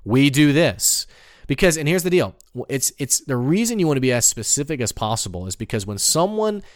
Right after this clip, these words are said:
is ready to buy, you want them to think of you exactly,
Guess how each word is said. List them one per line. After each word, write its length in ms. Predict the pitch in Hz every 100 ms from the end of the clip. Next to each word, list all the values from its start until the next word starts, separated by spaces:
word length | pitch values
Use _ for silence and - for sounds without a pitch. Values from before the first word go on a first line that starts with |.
| - -
is 240 | 131 101
ready 380 | 101 113 127 131
to 160 | -
buy, 480 | 104 98 92 90 90
you 160 | 101 107
want 220 | 113 104
them 140 | 113 98
to 80 |
think 380 | 95 117 113 - 107
of 180 | 98 92
you 520 | 98 107 107 107 104 - _ -
exactly, 880 | 107 87 95 80 - 82 82 113